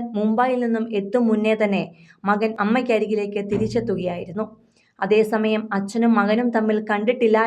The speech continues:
എന്നാണ് വിവരം. അങ്ങനെ ഉണ്ടായിരുന്നെങ്കിൽ ആ ചിത്രവും സന്തോഷ് പങ്കുവെക്കുമായിരുന്നു.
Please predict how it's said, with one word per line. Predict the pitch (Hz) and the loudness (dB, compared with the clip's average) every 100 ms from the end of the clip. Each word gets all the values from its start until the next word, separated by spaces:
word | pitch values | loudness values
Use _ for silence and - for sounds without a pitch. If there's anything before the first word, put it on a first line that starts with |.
| 220 | 0
എന്നാണ് | 208 196 170 - - | -2 -2 -4 -6 -10
വിവരം. | 165 170 175 - - _ _ - | -8 -6 -6 -6 -14 _ _ -10
അങ്ങനെ | 190 208 220 208 | -4 0 2 2
ഉണ്ടായിരുന്നെങ്കിൽ | 202 202 214 226 220 202 - - - | 2 2 0 0 0 -2 -4 -2 0
ആ | 214 226 | 0 2
ചിത്രവും | 226 214 202 202 - | 0 2 0 -2 -4
സന്തോഷ് | 190 190 202 202 - | -2 0 -2 -4 -4
പങ്കുവെക്കുമായിരുന്നു. | 190 190 220 196 180 170 175 185 | -2 0 0 0 -4 -6 -6 -6